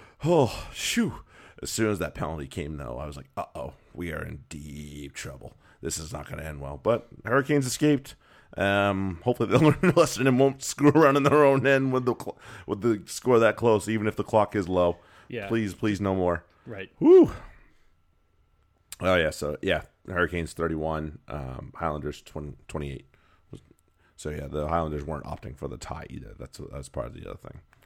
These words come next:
Speaker 2: Right.
Speaker 1: Um, Reds and Stormers. This was actually zero zero at halftime. And then
Speaker 2: Which
Speaker 1: turned
Speaker 2: is odd for a,
Speaker 1: Yeah.
Speaker 2: for a Super Rugby
Speaker 1: Right.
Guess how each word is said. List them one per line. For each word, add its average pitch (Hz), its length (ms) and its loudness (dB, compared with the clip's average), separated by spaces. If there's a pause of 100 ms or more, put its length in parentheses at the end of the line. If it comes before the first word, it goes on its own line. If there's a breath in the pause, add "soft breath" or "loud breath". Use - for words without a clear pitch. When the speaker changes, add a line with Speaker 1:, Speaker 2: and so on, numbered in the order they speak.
(120)
Speaker 2:
Right. 104 200 -12 (880)
Speaker 1:
Um, 98 460 4 (240 loud breath)
Reds 123 320 4
and 101 120 -6
Stormers. 82 520 -2 (460)
This - 180 -2
was 143 160 -2
actually 120 300 -4
zero 92 340 2
zero - 300 -2
at - 60 -8
halftime. - 420 -12 (1600)
And 90 140 -2
then 82 180 0
Speaker 2:
Which 73 100 -6
Speaker 1:
turned 87 160 2
Speaker 2:
is 87 60 -8
odd 139 200 -6
for 107 220 -12
a, 101 280 -10
Speaker 1:
Yeah. 85 240 -4
Speaker 2:
for 117 120 -8
a 98 40 -12
Super 117 240 -12
Rugby 107 400 -10
Speaker 1:
Right. 95 340 4